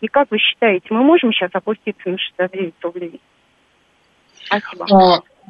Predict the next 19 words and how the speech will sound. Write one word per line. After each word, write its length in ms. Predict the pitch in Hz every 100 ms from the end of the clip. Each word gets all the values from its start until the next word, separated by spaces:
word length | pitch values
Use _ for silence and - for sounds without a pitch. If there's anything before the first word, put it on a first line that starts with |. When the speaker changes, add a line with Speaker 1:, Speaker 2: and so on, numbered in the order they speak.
| -
Speaker 2:
ну, 240 | 180 254
так 160 | 254 262
вот 160 | 262
об 160 | 262 -
том 420 | 285 269 262 247
и 120 | 247
речь, 340 | 285 269 156 -
что 480 | - - 185 175 160 151
должны 380 | 180 190 190 254
быть 240 | 196 202
ко-, 300 | - 202 190 - _ _
э, 100 | 147
к-, 200 | 127 - - _ _ _ _ _ _ -
э, 600 | - _ _ _ _ 131
какие-то 800 | 175 180 226 220 165 - 147 127 139
институты, 640 | 151 - 180 277 320 233
которые 460 | 196 156 220 220 185
отслеживают 760 | - 185 226 196 202 190 180
реальную 680 | 165 175 196 196 180 180 175